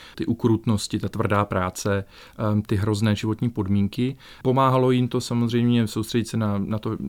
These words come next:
jak přežít den za dnem, ehm, tak jim to postupně, poté někteří, co, co, co, co konvertovali ke křesťanství, tak jim to pomáhalo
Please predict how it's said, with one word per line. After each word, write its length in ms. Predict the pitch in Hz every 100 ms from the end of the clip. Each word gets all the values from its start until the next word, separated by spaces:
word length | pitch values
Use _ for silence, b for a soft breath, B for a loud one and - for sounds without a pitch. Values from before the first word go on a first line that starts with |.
| -
jak 120 | 110
přežít 340 | - 110 110 - -
den 280 | 113 110
za 140 | 104 104
dnem, 440 | 110 117 110 113 B B B B 113 113 117
ehm, 180 | 117 110
tak 200 | 117 -
jim 120 | 127
to 100 | 127
postupně, 640 | 107 - 113 - 120 107 - - -
poté 220 | 104 107 -
někteří, 340 | 107 104 107 104
co, 140 | 98
co, 340 | - - -
co, 160 | - -
co 140 | -
konvertovali 600 | 123 107 120 120 110 98
ke 80 | 92
křesťanství, 560 | 92 - - 98 - -
tak 160 | 113
jim 120 | 110 120
to 80 |
pomáhalo 600 | 123 117 113 113 117 117